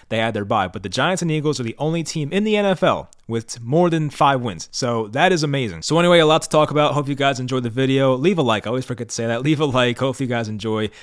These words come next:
and let's get into it. We'll start with the Giants offense, as we tend to do on these game reactions. The Giants had two one hundred yard rushers in this game. This was the first time the Giants have done that since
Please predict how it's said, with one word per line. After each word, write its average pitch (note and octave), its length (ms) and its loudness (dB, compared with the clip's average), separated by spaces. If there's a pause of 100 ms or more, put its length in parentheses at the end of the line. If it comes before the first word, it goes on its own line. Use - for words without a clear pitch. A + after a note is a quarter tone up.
(160)
and A2+ 120 -10
let's A2+ 180 -4
get G#2 140 -6
into F2+ 260 -8
it. D#2+ 100 -14
We'll C3+ 100 -4
start F3 240 4
with D#3+ 80 -2
the C#3 60 -4
Giants C#3+ 320 -4
offense, B2+ 440 -4
as A#2 180 -8
we B2 100 -8
tend B2+ 300 -10
to A#2 60 -10
do A#2 240 -4
on A2 120 -8
these G#2+ 140 -10
game A2 300 -8
reactions. G#2 640 -8 (280)
The C#3+ 80 -4
Giants B3 420 0
had G3+ 200 0
two F#3 300 2
one D#3+ 280 0
hundred D#3+ 460 -2
yard C#3 240 0
rushers B2 440 -2
in A2 100 -8
this G2+ 160 -8
game. G2 340 -8 (400)
This F3 180 0
was F#3 140 -2
the D3+ 80 0
first F3+ 340 2
time E3 160 -2
the C#3+ 80 -2
Giants B2+ 340 -2
have A2 140 -6
done D3 240 -2
that G2+ 380 -4
since C3 400 -4